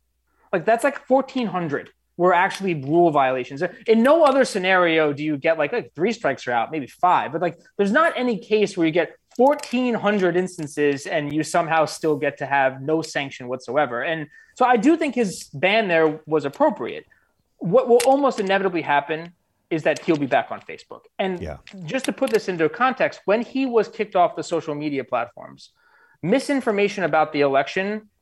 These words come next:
Speaker 1: reduced by seventy-three percent overnight. And that's
Speaker 2: Amazing.
Speaker 1: because it wasn't just his reach. He was literally warping the algorithms.
Speaker 2: Yeah.
Speaker 1: And,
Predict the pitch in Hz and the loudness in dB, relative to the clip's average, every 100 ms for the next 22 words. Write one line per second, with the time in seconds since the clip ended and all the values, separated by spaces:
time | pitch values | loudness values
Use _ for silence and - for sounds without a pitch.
0 | - 160 139 160 165 - 139 - - 180 | 0 0 2 2 2 0 -2 -2 -2 0
1 | 208 220 202 190 185 175 147 156 135 147 | -2 -6 -4 -2 -2 -4 -4 -2 -4 -4
2 | 123 123 117 - - _ _ _ - 185 | -4 -4 -4 -8 -14 _ _ _ -4 0
3 | 214 - 226 - 208 170 - 170 262 285 | 0 0 -4 0 0 0 0 4 4 2
4 | 247 190 - 277 190 165 147 - 233 165 | 0 -2 0 -2 2 0 0 -4 -2 0
5 | 202 262 196 131 120 160 202 202 170 131 | 0 2 -2 -4 0 0 2 -2 -4 0
6 | 139 139 104 98 _ - - - 110 190 | 0 0 -6 -12 _ -20 -16 -2 0 0
7 | - - 190 185 | -4 -2 -2 -2